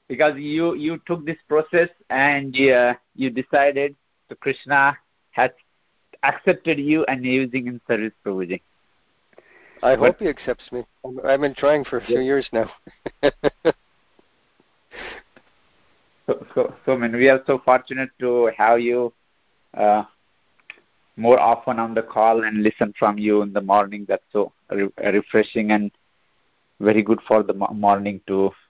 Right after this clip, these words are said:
Speaker 1: f-, s-, start the day
Speaker 2: Mm.
Speaker 1: freshly with the, so, so much nectar, Prabhu. I like the, specifically, I like the point you mentioned. Someone has introduced the Krishna consciousness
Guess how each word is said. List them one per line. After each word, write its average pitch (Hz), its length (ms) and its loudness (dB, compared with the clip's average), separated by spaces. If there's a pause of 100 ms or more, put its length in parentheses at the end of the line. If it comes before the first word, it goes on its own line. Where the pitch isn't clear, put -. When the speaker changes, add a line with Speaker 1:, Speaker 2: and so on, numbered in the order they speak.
(640)
Speaker 1:
f-, - 320 -14
s-, - 80 -2 (120)
start 107 320 2
the 104 80 -2
day 104 180 -2
Speaker 2:
Mm. 107 160 -12
Speaker 1:
freshly 107 380 -4
with 98 240 -6
the, 101 180 -16
so, - 100 -12 (160)
so 110 120 -8
much 101 260 -10
nectar, 95 380 -14
Prabhu. 85 320 -16 (1200)
I 113 120 4
like 143 280 4
the, 147 180 0
specifically, 147 500 -2
I 135 100 6
like 135 280 0
the 135 80 -2
point 131 440 -4
you 123 160 -6
mentioned. 120 560 -4 (720)
Someone 139 340 -2
has 147 240 4
introduced 139 500 -4
the 135 80 -2
Krishna 135 320 -6
consciousness 123 580 -2